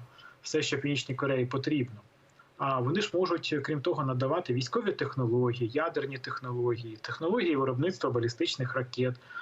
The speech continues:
зрештою, авіаційні технології і напряму літаки. От, е, е,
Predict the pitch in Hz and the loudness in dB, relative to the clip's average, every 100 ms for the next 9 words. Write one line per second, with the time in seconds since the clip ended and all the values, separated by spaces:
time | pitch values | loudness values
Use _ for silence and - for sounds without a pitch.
0 | - 127 269 - 226 247 254 247 151 123 | -2 0 0 2 2 2 2 0 0 0
1 | 143 - 127 175 196 180 135 147 233 202 | -2 -2 2 2 2 2 2 2 2 0
2 | 131 123 120 170 - - - - 139 151 | 0 0 2 0 -2 -12 -20 -6 -2 0
3 | 147 - 131 - - - _ - - - | 0 2 0 -2 -16 -20 _ -20 -20 -20
4 | - - - - - 151 156 143 127 - | -20 -20 -20 -20 -4 2 4 2 0 0
5 | 151 147 139 | 2 4 2